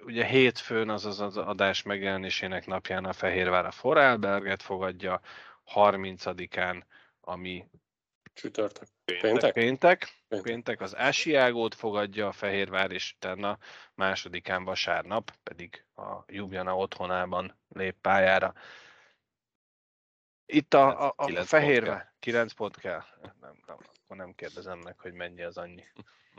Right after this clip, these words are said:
Speaker 3: <laughs> Tippeljünk, abban jók vagyunk.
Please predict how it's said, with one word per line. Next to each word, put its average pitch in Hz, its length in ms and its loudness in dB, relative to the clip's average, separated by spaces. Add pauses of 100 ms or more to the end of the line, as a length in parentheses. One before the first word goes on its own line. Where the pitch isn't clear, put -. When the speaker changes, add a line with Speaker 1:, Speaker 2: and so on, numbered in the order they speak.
(160)
Speaker 3:
<laughs> - 720 -16 (1300)
Tippeljünk, 73 840 -8
abban 71 280 -16
jók 71 200 -16
vagyunk. - 440 -20